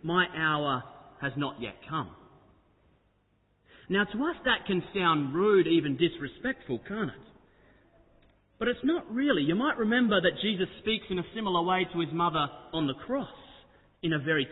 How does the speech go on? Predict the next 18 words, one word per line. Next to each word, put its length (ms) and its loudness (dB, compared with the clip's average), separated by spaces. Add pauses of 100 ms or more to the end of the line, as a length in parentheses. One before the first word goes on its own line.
(100)
tender 320 0
moment. 360 -4 (1400)
It's 180 -2
not 260 -2
rude, 320 2
although 220 0
he 200 2
certainly 280 -4
does 200 -2 (120)
distance 400 -4
himself 460 -2
a 60 -6
bit 220 -4
here 220 -2
from 240 -4
his 120 -8
mother. 300 -6 (2250)
Yet 220 0